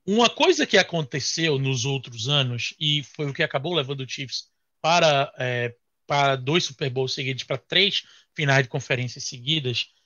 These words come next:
é que a defesa foi se ajustando durante o ano. Então,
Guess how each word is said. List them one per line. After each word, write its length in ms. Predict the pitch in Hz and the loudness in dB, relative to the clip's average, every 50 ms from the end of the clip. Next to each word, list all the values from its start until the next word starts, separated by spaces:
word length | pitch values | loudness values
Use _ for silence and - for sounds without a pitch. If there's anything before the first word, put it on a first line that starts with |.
| _ _ _ _ - | _ _ _ _ -2
é 80 | 151 151 | -2 -2
que 400 | - - 180 160 139 123 110 _ _ _ _ _ _ - | 0 2 2 2 2 2 -2 _ _ _ _ _ _ -8
a 60 | 143 | -4
defesa 500 | 143 156 143 - - 170 170 170 175 165 | -2 0 -2 0 0 0 0 2 0 -2
foi 180 | - - 175 165 | -2 -2 -4 0
se 100 | - 175 | 2 0
ajustando 540 | 160 147 156 - - - - 151 151 143 143 | 0 0 0 -2 -2 -4 -4 -6 -6 -6 -4
durante 480 | 143 185 180 156 160 180 180 - - | -2 0 0 2 2 2 0 0 -2
o 80 | 185 156 | -2 -2
ano. 260 | 131 120 113 113 107 _ _ _ _ _ _ _ | -2 -4 -6 -8 -10 _ _ _ _ _ _ _
Então, 260 | - 147 143 147 147 | -8 -6 -6 -6 -6